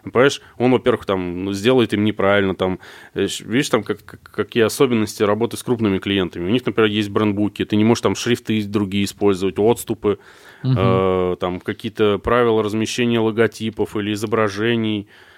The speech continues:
Speaker 1: То есть
Speaker 2: Ну,
Speaker 1: это
Speaker 2: если
Speaker 1: всё,
Speaker 2: они, конечно.
Speaker 1: это всё очень сильно карается и за такую там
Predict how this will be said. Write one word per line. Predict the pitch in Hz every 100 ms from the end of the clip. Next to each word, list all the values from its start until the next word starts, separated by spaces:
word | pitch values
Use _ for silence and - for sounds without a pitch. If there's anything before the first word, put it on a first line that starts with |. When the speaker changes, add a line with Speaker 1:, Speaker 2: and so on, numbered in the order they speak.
| _ -
Speaker 1:
То |
есть | 107 -
Speaker 2:
Ну, | 110
Speaker 1:
это | 104
Speaker 2:
если | 127
Speaker 1:
всё, | - 135
Speaker 2:
они, | 123
конечно. | 120
Speaker 1:
это | - 117
всё | 107
очень | 131 - 120
сильно | - 127
карается | 110 139 143 190 190
и | 110
за | 101 104 101 101
такую | 110 - 113
там | 104 101 92